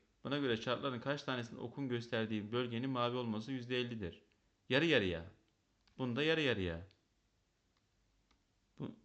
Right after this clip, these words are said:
bunda yarı yarıya olmaz. Bunda yarı yarıya olmaz. Bu üçte bir. Bu yarı yarıya. Bu da olmaz.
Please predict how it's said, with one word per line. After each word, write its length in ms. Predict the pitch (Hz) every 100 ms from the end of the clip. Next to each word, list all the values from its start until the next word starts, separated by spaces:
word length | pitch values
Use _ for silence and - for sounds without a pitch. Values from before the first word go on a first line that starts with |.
| -
bunda 260 | 117 120
yarı 160 | 131 135
yarıya 280 | 139 127 113
olmaz. 420 | 113 110 85 -
Bunda 160 | 113 117
yarı 160 | 117 117
yarıya 240 | 107 101
olmaz. 380 | 95 90 85 - _ _ - - _
Bu 180 | 123 135
üçte 360 | 139 - 139 104
bir. 180 | 87 107
Bu 120 | 131
yarı 240 | 127 135
yarıya. 460 | 123 101 101 135 165 - - -
Bu 100 | 113
da 60 |
olmaz. 320 | 98 85 -